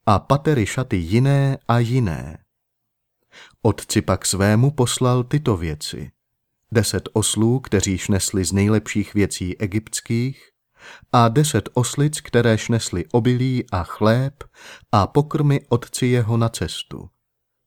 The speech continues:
A propouště je bratří své, aby odešli, řekl jim: „Nevaďtež se na cestě.“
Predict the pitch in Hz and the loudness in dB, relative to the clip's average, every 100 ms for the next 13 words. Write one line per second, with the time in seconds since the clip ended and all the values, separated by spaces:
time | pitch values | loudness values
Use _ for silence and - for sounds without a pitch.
0 | _ _ _ - _ 104 92 - 120 123 | _ _ _ -20 _ 0 0 2 0 2
1 | 175 160 - 160 131 92 131 151 143 127 | 0 -2 -2 0 2 2 0 0 -4 -4
2 | - 98 87 92 104 90 - 104 117 - | -2 0 0 0 -2 -4 -2 0 0 -2
3 | 135 135 127 _ _ _ - 123 127 104 | -2 0 -2 _ _ _ -2 0 0 -2
4 | 80 67 60 - _ _ _ _ _ _ | -4 -8 -14 -16 _ _ _ _ _ _
5 | _ _ _ _ _ 117 143 147 - - | _ _ _ _ _ 2 4 2 -2 -4
6 | 90 - - 90 92 - 82 - - 55 | -4 -4 -4 -2 -2 -6 -10 -12 -14 -16